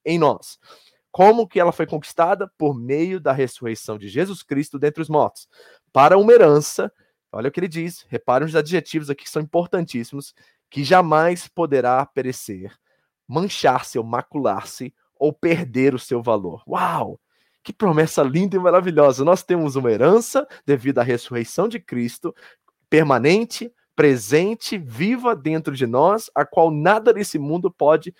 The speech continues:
arrancar das nossas mãos ou pode, de alguma forma, manchar, ele vai dizer. Agora o que ele diz? "Essa herança está guardada nos céus para vocês", ou seja, é uma coisa após a vida, após a vida aqui.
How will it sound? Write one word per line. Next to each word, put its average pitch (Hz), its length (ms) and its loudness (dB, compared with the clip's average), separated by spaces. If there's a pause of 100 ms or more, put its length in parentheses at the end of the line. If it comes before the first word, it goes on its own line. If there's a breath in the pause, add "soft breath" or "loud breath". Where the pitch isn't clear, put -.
(180 soft breath)
arrancar 156 500 0
das 127 160 -2
nossas 127 340 -4
mãos 165 380 -2 (220 soft breath)
ou 143 100 2
pode, 147 340 4
de 139 60 0
alguma 139 220 0
forma, 139 280 -2
manchar, 131 720 -4 (180)
ele 110 120 -14
vai 110 100 -6
dizer. 98 320 -14 (300 soft breath)
Agora 143 180 2
o - 20 2
que 160 60 -6
ele 160 80 0
diz? 123 340 -10 (280 soft breath)
"Essa 143 220 2
herança 254 520 4
está - 160 -4
guardada 165 540 2
nos 208 400 -4 (200)
céus 143 680 0
para 139 180 -2
vocês", 135 460 -2
ou 156 60 -2
seja, 147 280 -4
é - 20 -2
uma 160 140 -2
coisa 190 360 -2
após 208 680 2 (180 soft breath)
a 139 80 2
vida, 135 320 -4
após 156 320 -2
a 151 60 2
vida 135 340 -6
aqui. 135 340 -8